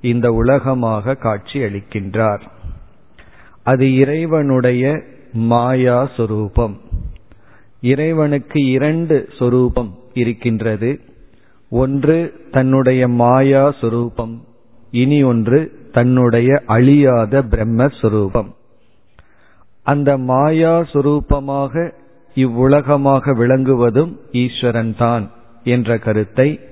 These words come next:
நாம் நேற்றைய தினம் பார்த்தோம். பிறகு இந்த இரண்டாவது அத்தியாயத்தில் முதல் பகுதியின் இறுதி மந்திரத்தில்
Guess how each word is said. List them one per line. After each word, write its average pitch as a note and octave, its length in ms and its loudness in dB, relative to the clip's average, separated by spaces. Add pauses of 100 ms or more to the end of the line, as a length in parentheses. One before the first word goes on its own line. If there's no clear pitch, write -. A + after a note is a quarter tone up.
(340)
நாம் A2+ 280 0
நேற்றைய A#2+ 560 0
தினம் G#2+ 340 -2
பார்த்தோம். A2+ 600 -2 (1120)
பிறகு C#3 420 -4
இந்த C#3 260 0
இரண்டாவது C3 920 0 (500)
அத்தியாயத்தில் A#2+ 920 -2
முதல் B2 720 0 (440)
பகுதியின் A#2+ 840 -2
இறுதி C#3 600 0
மந்திரத்தில் A#2 840 -4